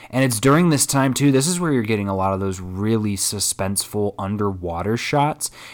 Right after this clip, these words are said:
And I, I really thought about it this time, 'cause I, I've seen this movie a lot. I, I can't count the amount of times I've seen it. Uh, when I was younger, when I lived in Texas, my family, we, we had this movie on V H S. We had a two, <laughs> this is about to say a two disc,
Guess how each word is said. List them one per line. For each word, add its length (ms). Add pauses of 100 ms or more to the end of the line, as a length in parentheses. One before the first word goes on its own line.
And 120
I, 160
I 240
really 380
thought 320
about 200
it 100
this 160
time, 200
'cause 140
I, 160
I've 180
seen 220
this 160
movie 200
a 80
lot. 380 (240)
I, 200
I 160
can't 360
count 380
the 80
amount 220
of 80
times 340
I've 160
seen 260
it. 140 (320)
Uh, 140
when 160
I 80
was 240
younger, 340
when 160
I 60
lived 180
in 140
Texas, 520 (320)
my 120
family, 460
we, 160
we 120
had 460
this 180
movie 300
on 160
V 180
H 220
S. 320
We 80
had 160
a 40
two, 520 (220)
<laughs> 220
this 180
is 60
about 220
to 60
say 180
a 60
two 260
disc, 420